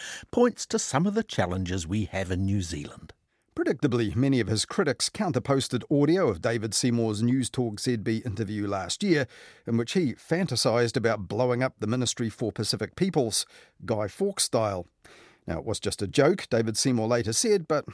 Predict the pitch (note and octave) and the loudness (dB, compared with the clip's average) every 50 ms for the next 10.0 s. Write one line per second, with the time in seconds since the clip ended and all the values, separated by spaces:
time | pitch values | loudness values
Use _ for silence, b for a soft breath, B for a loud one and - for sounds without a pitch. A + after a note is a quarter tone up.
0 | - - G#3 F#3+ C3+ F#2+ - - - C3 A#2+ - - A2+ G2+ G2 F#2+ G#2 C3+ G3 | -12 -10 -6 -4 -4 -4 -6 -2 -2 -2 -2 0 0 0 0 2 2 2 2 4
1 | G3+ F#3 E3+ D#3+ B B B B B B B B G2 G2 F#2 - - G2 F2 - | 4 4 2 0 B B B B B B B B -2 -2 -2 -2 -4 -4 0 2
2 | A#2+ G2+ G#2+ F#2+ F#2+ G2+ G#2 G2 A#2 A2 A2 G#2 - - B2+ A#2 G2 - - - | 2 2 2 0 -4 -4 -4 0 0 0 0 0 2 2 2 2 2 -4 -8 -4
3 | B2+ A2+ A2+ - - C3+ B2 - - B2+ A2+ G#2+ G#2 - - - E3+ F#3 F#3 C3+ | -4 -4 -4 0 -2 -2 -2 0 -2 0 0 0 -2 -4 0 0 2 2 2 0
4 | - - - - A2+ G2+ A2 A2+ A2+ G2 - A#2+ G#2 G2 G2 F#2 - - C#3 C#3 | 0 -4 -14 -12 -6 -4 -2 -2 -2 -2 0 0 0 0 0 -4 0 4 4 4
5 | C3 - b b b b b b b A#2+ A2+ - A2+ G2+ - - D#3+ - - - | 4 0 b b b b b b b -10 -4 -2 -2 0 0 0 -2 -2 -2 -2
6 | C#3 B2 A2+ G#2 G2+ G2 - - G3+ F#3 D#3 A#2+ G2 B B B B B B B | 0 2 2 0 0 -2 0 2 4 4 4 4 2 B B B B B B B
7 | B - G#2 G2+ G2+ F#2+ - - A2 G#2+ G#2 G#2 G#2 G2+ A#2 A2+ - - - _ | B -6 -4 -4 -4 -4 -6 -4 -2 -2 0 0 0 0 0 -2 -2 -6 -16 _
8 | - B2+ A#2 A2+ G#2+ G2+ - - A2+ A2 A#2 A#2 G#2+ G#2 A2+ A2+ - - - G#3+ | -4 -2 0 0 -2 -4 -6 -6 -4 -2 0 0 0 -2 -4 -6 -6 -4 0 0
9 | F#3+ C3+ D3+ B2 - - A2 G2+ A#2+ A2+ G#2+ - - - G#3 F3 C3+ C#3 B2 A#2+ | 2 2 2 0 0 -2 -4 -2 0 -2 -2 0 0 -2 0 2 2 2 2 0